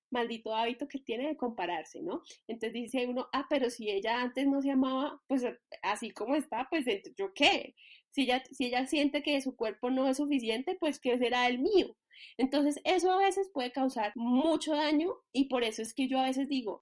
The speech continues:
mm, yo creo que el tema de el amor propio y del body positive, etcétera, debe ser un tema o una lucha que, que deben llevar ciertas personas. Sin embargo, todas,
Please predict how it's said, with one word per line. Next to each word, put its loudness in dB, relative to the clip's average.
mm, -2
yo -2
creo -2
que 2
el -2
tema -4
de 0
el -2
amor -4
propio -2
y -8
del -2
body 2
positive, 2
etcétera, -4
debe 4
ser 2
un 0
tema 0
o 2
una 2
lucha 0
que, 2
que 4
deben 0
llevar 2
ciertas 0
personas. -6
Sin -4
embargo, -4
todas, 2